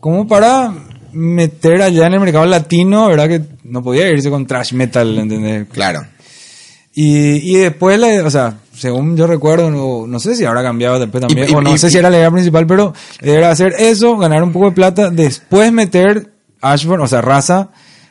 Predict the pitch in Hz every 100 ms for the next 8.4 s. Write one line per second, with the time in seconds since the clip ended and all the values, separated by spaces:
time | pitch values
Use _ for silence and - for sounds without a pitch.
0 | - 135 127 135 196 233 202 196 156 170
1 | 170 196 185 190 208 185 156 160 160 143
2 | 143 135 135 143 147 123 123 117 123 123
3 | 123 120 113 117 90 - 117 120 117 143
4 | 123 131 143 143 147 139 117 107 107 107
5 | 113 113 120 110 117 104 95 92 92 95
6 | 85 95 - - - - _ _ _ -
7 | 147 165 175 160 170 226 220 160 131 127
8 | 156 147 117